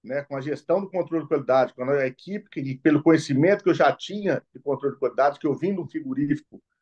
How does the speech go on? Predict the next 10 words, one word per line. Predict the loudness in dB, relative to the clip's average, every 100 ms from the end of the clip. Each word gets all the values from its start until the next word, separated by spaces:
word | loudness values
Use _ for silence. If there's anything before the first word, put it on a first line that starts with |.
| _
Minerva, | 2 4 6 6 6 2 -2 -6 _ _ _
lá | -2 -2
de | 0
Barreiros, | 0 2 0 0
que |
é |
um | -4
S | -2 -4 -4 -2
A | 0 -2
hoje, | -4 -6 -8 -14